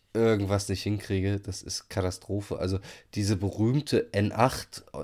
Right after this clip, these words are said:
in Suzuka, da war ich kurz, kurz vor Tilt,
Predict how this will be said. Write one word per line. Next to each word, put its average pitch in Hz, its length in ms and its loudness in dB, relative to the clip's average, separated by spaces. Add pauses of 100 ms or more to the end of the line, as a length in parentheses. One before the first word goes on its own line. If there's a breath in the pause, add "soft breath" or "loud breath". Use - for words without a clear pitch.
(120)
in 104 140 -2
Suzuka, 113 640 2 (1300 soft breath)
da 98 80 -2
war 95 160 6
ich - 400 -4 (640)
kurz, - 480 -4
kurz - 240 -6
vor 110 120 0
Tilt, 120 400 -2